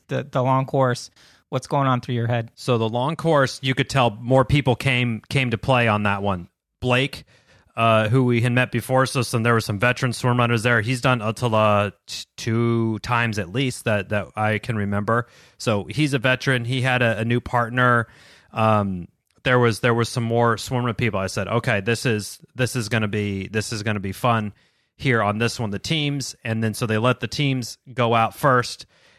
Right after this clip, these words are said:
Speaker 2: And I, again, I was thinking, I was like, "Okay, I've done the swim once. I, I was really happy with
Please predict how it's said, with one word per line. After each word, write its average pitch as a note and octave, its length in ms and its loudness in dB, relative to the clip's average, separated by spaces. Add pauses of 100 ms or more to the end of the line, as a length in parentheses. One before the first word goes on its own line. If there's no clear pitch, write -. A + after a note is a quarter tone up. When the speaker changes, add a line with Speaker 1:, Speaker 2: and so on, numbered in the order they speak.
(100)
Speaker 2:
And A2 120 -4
I, G#2+ 180 2
again, A2+ 280 0
I A2 60 4
was G#2 160 -2
thinking, A2 300 -2
I F#2+ 80 -2
was F#2 140 -4
like, F#2 180 -4
"Okay, B2+ 300 -2
I've G#2+ 240 0
done B2 200 2
the C3 60 -2
swim B2+ 320 -2
once. B2+ 500 0
I, G#2+ 240 -2
I G#2 160 -2
was G#2 180 -2
really A#2 480 2
happy A#2+ 380 -2
with A2 260 -4